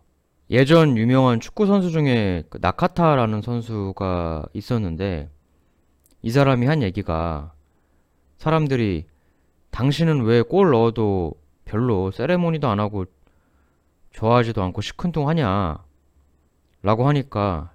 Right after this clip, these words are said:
이 양반이 하는 얘기가 "아니, 아직 게임 끝나서 이긴 것도 아닌데 게임 도중에 너무 좋아서 호들갑 떠는 것도 좀 그렇지 않나?"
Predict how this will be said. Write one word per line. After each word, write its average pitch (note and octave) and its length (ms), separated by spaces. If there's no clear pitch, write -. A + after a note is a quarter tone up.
이 G#2+ 80
양반이 A2+ 340
하는 C#3 220
얘기가 F2+ 520
"아니, C3+ 200
아직 B2+ 380
게임 G#3 240
끝나서 G3 440
이긴 C#3 560
것도 A#2 260
아닌데 G2 680
게임 G#3 280
도중에 B2+ 680
너무 B2 220
좋아서 A2+ 400
호들갑 G3 400
떠는 E3 220
것도 C3 220
좀 D#3+ 200
그렇지 A2 400
않나?" C3 300